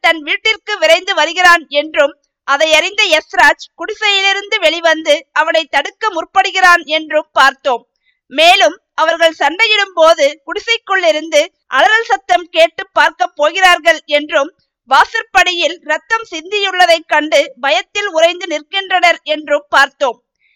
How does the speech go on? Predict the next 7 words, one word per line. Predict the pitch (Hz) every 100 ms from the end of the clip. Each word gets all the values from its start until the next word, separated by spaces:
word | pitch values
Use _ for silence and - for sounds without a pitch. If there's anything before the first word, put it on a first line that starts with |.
| _
இனி | _ 311 403 339 -
இந்த | 294 370 466 480
பகுதியில் | 339 339 359 349 294 330 _
குடிசைக்குள் | - 359 440 453 _ 440 320
என்ன | 294 359 453
நடந்துள்ளது | 349 370 370 359 359 349 339
என்பதை | 302 302 320 311 311